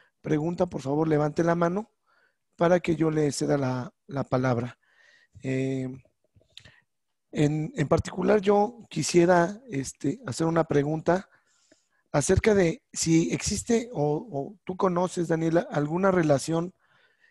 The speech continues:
que haya entre este tipo de, de fenómenos y los fenómenos de,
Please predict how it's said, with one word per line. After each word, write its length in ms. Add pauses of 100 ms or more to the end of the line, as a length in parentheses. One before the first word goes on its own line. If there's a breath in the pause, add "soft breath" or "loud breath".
(180 soft breath)
que 220
haya 600 (160)
entre 420
este 220
tipo 320
de, 440 (1300 loud breath)
de 140
fenómenos 960 (520 soft breath)
y 200
los 580
fenómenos 720
de, 600